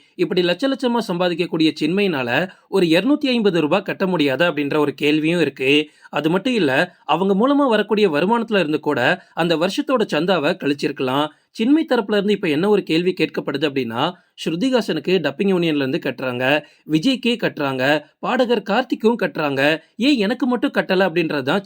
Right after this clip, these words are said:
சின்மையோட கேள்வி. ரீசெண்டா ராதா ரவி ஒரு ஃபங்க்ஷன்ல கலந்துக்கிட்டாரு. அந்த ஃபங்க்ஷன்லயும் சின்மையை பத்தி ஒரு கேள்வி கேட்கப்பட்டுச்சு. என்ன அப்படின்னா, டப்பிங் யூனியன்ல சின்மைக்கு சண்டை வரும்போது, "நீ டப்பிங் யூனியன்லயே இருக்கக்கூடாது, நீ எங்கேயும் பாடக்கூடாது, பேசவும் கூடாது" அப்படின்னு சொல்லி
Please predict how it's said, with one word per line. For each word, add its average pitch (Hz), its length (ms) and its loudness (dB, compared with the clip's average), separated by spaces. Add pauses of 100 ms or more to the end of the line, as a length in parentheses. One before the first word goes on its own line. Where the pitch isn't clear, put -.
சின்மையோட 185 380 0
கேள்வி. 139 640 0 (100)
ரீசெண்டா 196 460 0
ராதா 175 320 0
ரவி 160 260 0
ஒரு 139 160 0
ஃபங்க்ஷன்ல 139 420 -2
கலந்துக்கிட்டாரு. 131 680 -4
அந்த 143 260 -2
ஃபங்க்ஷன்லயும் 202 560 0 (120)
சின்மையை 220 240 -2
பத்தி 180 260 -4
ஒரு 160 180 0
கேள்வி 147 460 0
கேட்கப்பட்டுச்சு. 135 720 -4
என்ன 165 260 -2
அப்படின்னா, 143 420 -2 (180)
டப்பிங் 247 360 0
யூனியன்ல 175 560 0
சின்மைக்கு 196 360 0
சண்டை 170 320 -2
வரும்போது, 143 600 0 (140)
"நீ 170 160 0
டப்பிங் 165 400 0
யூனியன்லயே 220 440 4
இருக்கக்கூடாது, 151 760 0 (120)
நீ 165 200 2
எங்கேயும் 254 440 0
பாடக்கூடாது, 165 580 0
பேசவும் 208 540 0
கூடாது" 170 340 0
அப்படின்னு 151 180 0
சொல்லி 139 460 0